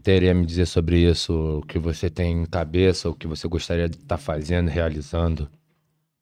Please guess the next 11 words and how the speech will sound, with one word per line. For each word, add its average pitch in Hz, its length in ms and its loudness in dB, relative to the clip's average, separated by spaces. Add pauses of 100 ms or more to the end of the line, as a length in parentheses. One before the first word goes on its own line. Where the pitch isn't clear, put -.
(500)
Seria 143 160 10
uma 185 140 10
orquestra 165 520 8
mesmo, 98 240 6
que 87 80 -2
eu 98 60 8
sei - 200 6
que - 120 -2
você 113 460 6
sabe 110 680 4 (640)
orquestrar 107 800 4